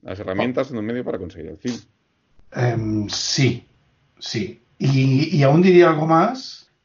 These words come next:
Speaker 2: que, que quizás no, no, no es tan, no es tan limpio.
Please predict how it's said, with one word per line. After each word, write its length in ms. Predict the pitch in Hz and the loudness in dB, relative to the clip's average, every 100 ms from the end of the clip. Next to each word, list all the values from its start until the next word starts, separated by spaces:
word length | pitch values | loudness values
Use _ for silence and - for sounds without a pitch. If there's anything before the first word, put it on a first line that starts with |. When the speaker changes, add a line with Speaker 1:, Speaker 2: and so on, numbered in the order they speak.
| _ | _
Speaker 2:
que, 920 | - 143 131 131 131 127 123 117 113 - | -8 -2 0 0 2 4 4 2 -2 -6
que 120 | 127 | -10
quizás 680 | 117 127 - 131 151 - - | -8 -8 0 2 2 -2 -12
no, 640 | 135 143 135 113 110 104 104 | -8 -6 -6 -6 -6 -8 -10
no, 1000 | - 110 110 110 110 107 101 98 95 - | -10 -10 -8 -8 -4 -4 -4 -6 -8 -10
no 280 | - 120 117 | -6 -2 -2
es 100 | - | -2
tan, 340 | 107 104 107 | -4 -2 -2
no 80 | 117 | -2
es 80 | - | -2
tan 380 | 113 101 98 101 | -4 -4 -4 0
limpio. 400 | 151 127 107 | 0 0 -2